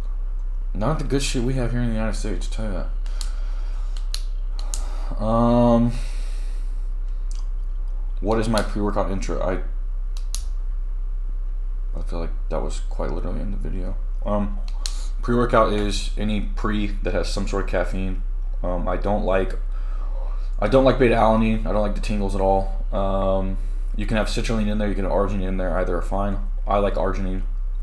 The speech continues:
Um, I've always gotten better pumps with arginine over citrulline by far. So I don't know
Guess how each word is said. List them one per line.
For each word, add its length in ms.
Um, 360
I've 80
always 200
gotten 160
better 120
pumps 220
with 80
arginine 420
over 140
citrulline 460
by 120
far. 320
So 180
I 20
don't 200
know 240